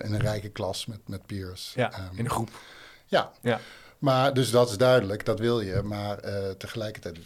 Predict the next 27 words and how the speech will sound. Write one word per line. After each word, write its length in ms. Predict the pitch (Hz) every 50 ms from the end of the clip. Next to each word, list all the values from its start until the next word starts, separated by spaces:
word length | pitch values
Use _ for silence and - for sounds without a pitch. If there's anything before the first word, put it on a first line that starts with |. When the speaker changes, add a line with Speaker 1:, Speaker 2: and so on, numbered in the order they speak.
| - -
Speaker 1:
is 140 | - 101 92
het 100 | - -
wel 180 | 117 107 101
jammer 280 | 95 82 80 82 82 80
als 180 | 78 85 - -
daar 120 | 90 90
dan 200 | 90 90 90 90
leerresultaat, 720 | 98 110 104 107 98 - 98 - 107 101 101 101 - -
eh, 80 | 101 98 95 95
blijft 260 | 101 101 95 - -
liggen, 480 | 113 113 135 127 - 101 92 98 107
omdat, 460 | - 101 101 101 101 101 101 - - 110
eh, 60 | 104 - - - - - - 101 101
de, 140 | 101 98 101
de 100 | 101 -
aandacht 520 | - 107 113 110 104 101 101 - - - -
niet 300 | 110 104 104 - - -
gericht 480 | - - - 120 110 110 127 117 - -
genoeg 340 | - 120 110 113 110 - -
is 160 | 107 - -
op, 180 | 107 - -
eh, 140 | 107 107 107
op 120 | 104 101 -
je 100 | - 101
kind. 340 | - 123 104 92 - - - - - 117
Dus, 220 | 101 - - -
eh, 60 | 95